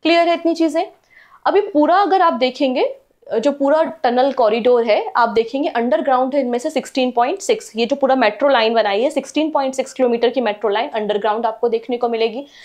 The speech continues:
इस प्रोजेक्ट को दो हज़ार नौ में शुरू किया गया था और टनलिंग का काम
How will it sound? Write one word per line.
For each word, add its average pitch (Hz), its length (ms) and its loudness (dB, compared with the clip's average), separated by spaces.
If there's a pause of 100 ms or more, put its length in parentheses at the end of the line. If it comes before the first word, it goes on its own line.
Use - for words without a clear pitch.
(300)
इस 403 160 0
प्रोजेक्ट 349 360 0
को 403 100 2
दो 302 180 2
हज़ार 330 240 0
नौ 262 200 2
में 311 100 0
शुरू 285 260 -4
किया 285 240 0
गया 294 180 -2
था 370 260 -4 (240)
और - 220 -2
टनलिंग 320 420 2
का 403 80 2
काम 330 360 2